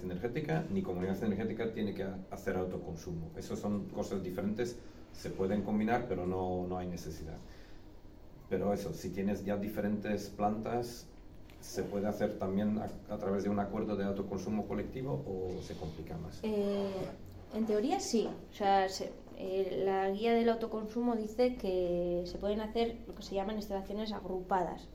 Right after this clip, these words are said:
Speaker 2: que son, eh, ubicaciones diferentes para instalaciones con una lista de usuarios y que, bueno, pues se fusione, ¿no? Tanto el, el, el, la generación como el consumo. Como al final el reparto es, eh, virtual,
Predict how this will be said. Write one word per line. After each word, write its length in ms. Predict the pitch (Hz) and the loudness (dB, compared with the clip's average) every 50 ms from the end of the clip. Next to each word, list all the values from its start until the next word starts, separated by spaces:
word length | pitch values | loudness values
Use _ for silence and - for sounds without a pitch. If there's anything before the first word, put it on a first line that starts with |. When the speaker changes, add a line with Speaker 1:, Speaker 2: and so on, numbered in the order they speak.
| - - - | -12 -8 -6
Speaker 2:
que 80 | 196 | -6
son, 560 | 170 - 202 202 196 202 202 202 202 208 202 233 | -4 0 0 0 2 2 2 2 2 0 0 -2
eh, 520 | 220 202 208 202 202 202 196 202 202 202 196 | -2 -2 0 0 0 0 -2 -2 -2 0 2
ubicaciones 520 | - 220 214 - 208 202 233 220 214 202 208 | 2 2 2 0 0 0 0 0 -2 -2 -4
diferentes 420 | 208 - 202 208 214 214 214 202 | -4 -4 -2 -2 0 -2 -2 -2
para 180 | - 208 202 214 | -2 -2 0 0
instalaciones 680 | 208 208 - 214 214 208 208 - 247 247 262 285 277 - - - - - - - | -2 -2 -2 -2 -2 -2 0 2 4 4 4 2 0 -4 -8 -10 -10 -10 -6 -4
con 160 | 196 190 190 | -2 0 2
una 340 | 196 196 196 196 202 202 202 | 2 2 2 2 2 2 2
lista 340 | 196 208 208 - - 202 | 2 2 0 0 0 0
de 140 | 202 202 202 | 0 0 0
usuarios 680 | 208 208 202 - - 226 233 247 247 247 254 277 - - - - - - - | 0 -2 -2 -2 0 4 6 6 6 8 6 4 2 0 -4 -10 -12 -10 -6
y 80 | - 196 | -6 -4
que, 140 | 196 180 180 | -2 0 2
bueno, 180 | 180 196 - - | 2 0 0 -2
pues 140 | 185 196 - | -6 -6 -6
se 80 | 208 | -8
fusione, 480 | 190 - 190 - - 214 202 190 180 185 | -8 -8 -6 -2 0 2 2 2 2 2
¿no? 160 | 214 277 - | 0 0 0
Tanto 300 | - 196 196 202 202 196 | 0 0 2 4 4 4
el, 120 | 196 190 - | 4 2 0
el, 720 | - 196 190 196 196 190 190 196 196 185 190 190 - - - | 0 0 2 2 2 2 2 2 2 0 0 -2 -4 -4 -6
el, 280 | - 196 196 196 190 196 | -4 -2 0 2 2 2
la 80 | 196 196 | 2 2
generación 640 | - 196 190 196 196 196 190 - 233 254 302 320 311 | 0 -2 0 0 0 0 2 2 2 2 2 2 2
como 260 | - 196 190 185 180 | 0 0 0 0 -2
el 60 | 196 196 | -2 -2
consumo. 440 | - - 175 - 190 185 175 170 | -6 -8 -8 -6 -6 -6 -6 -6
Como 160 | 170 180 175 175 | -6 -4 -4 -4
al 80 | 175 | -4
final 320 | 180 196 185 208 208 214 208 | -4 -4 -2 0 2 2 2
el 160 | 208 208 202 | 2 2 2
reparto 560 | 214 208 208 214 220 220 220 - 190 190 196 | 0 0 0 0 0 0 -2 -6 -6 -2 0
es, 420 | 190 196 185 180 - - - - - - | 2 2 2 0 -4 -12 -14 -12 -10 -8
eh, 220 | - - - 180 180 | -6 -4 -4 -2 -2
virtual, 520 | 185 185 180 - 208 226 247 285 349 415 | -4 -4 -2 4 6 8 8 8 6 2